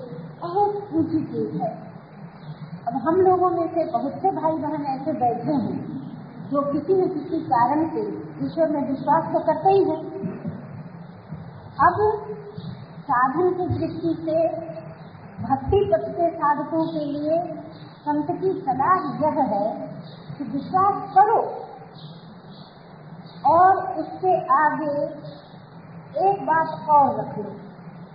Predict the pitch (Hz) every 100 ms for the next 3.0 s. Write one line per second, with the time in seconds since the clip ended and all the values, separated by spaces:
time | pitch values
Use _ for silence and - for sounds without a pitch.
0 | - - - - - - - - - -
1 | - - 330 415 427 440 466 392 339 302
2 | 294 294 220 240 202 196 196 - 190 -